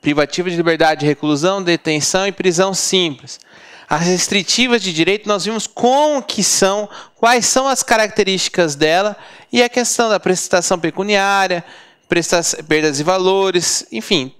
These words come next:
todas as espécies de penas restritivas de direito. Agora,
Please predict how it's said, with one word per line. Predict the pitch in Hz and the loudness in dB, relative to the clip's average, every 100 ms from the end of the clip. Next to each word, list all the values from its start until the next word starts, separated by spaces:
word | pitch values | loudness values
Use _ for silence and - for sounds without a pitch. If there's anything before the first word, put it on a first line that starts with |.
| - | 0
todas | 285 294 262 247 | 2 2 0 0
as | 254 | 0
espécies | 247 226 - 196 180 180 - - 208 - - - - - | 0 -2 -2 0 0 0 -2 -2 -4 -6 -8 -18 -20 -6
de | 220 | -6
penas | - 175 175 170 | 0 0 0 0
restritivas | 175 170 170 180 - 165 147 147 | 0 -2 -4 -10 -4 -2 -2 -6
de | 160 | -2
direito. | 175 127 - - | -2 -2 -6 -2
Agora, | 320 359 226 147 135 135 156 180 208 - | 0 0 -4 0 2 4 4 2 -2 -6